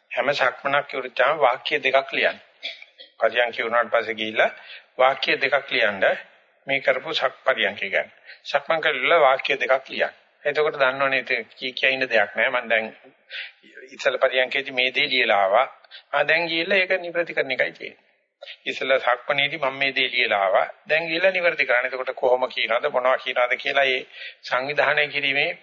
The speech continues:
වගකීම පෑනකටයි කොලේටයි දෙන්න. ඒ වගේම මේ පර්යංකය තුලදී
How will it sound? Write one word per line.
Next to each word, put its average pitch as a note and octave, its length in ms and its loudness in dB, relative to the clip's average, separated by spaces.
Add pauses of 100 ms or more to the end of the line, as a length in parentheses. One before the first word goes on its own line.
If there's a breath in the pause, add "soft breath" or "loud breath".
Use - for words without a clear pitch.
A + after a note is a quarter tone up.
(120)
වගකීම B2+ 600 -2 (560 loud breath)
පෑනකටයි B2+ 600 2
කොලේටයි A#2 460 0
දෙන්න. F2 280 -6 (500 loud breath)
ඒ C#3+ 120 -2
වගේම C#3 420 2 (200)
මේ B2+ 300 -4 (760)
පර්යංකය D#3+ 640 0 (140)
තුලදී E3 600 -2